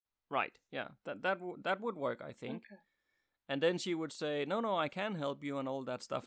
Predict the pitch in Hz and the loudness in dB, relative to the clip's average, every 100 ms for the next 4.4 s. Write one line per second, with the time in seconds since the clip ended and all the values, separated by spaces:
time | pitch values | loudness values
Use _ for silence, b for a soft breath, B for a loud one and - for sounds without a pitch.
0 | - 123 123 120 123 - 120 127 117 120 | -4 -4 -4 -6 -10 -10 -10 -12 -8 -6
1 | 147 170 202 196 - - _ _ - 143 | -6 0 0 0 -8 -20 _ _ 0 2
2 | 160 160 156 - 151 135 - 143 135 135 | 4 4 2 0 -2 -2 0 2 0 0
3 | 131 131 147 143 135 147 143 127 127 - | 0 0 0 2 2 2 2 2 2 -2
4 | 127 - 120 | -6 -4 -4